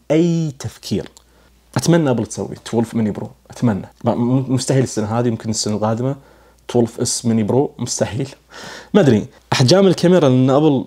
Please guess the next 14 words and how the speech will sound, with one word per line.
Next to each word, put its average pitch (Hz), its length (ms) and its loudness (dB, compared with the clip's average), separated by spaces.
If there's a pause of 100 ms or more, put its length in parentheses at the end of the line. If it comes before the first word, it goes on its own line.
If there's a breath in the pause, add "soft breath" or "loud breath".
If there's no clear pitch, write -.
(100)
ما 147 280 4
رفعت 139 580 0
هنا 123 340 -2
المستشعر 113 800 -2
برضو، 123 280 0
خلته 110 360 -4
معنا 113 200 0
اهتزاز 107 340 -4
في - 100 -10
نفس 117 200 -6
المستشعر 120 440 -2
بسبب 120 320 -2
إن 117 140 -2
الكاميرا. 101 500 -4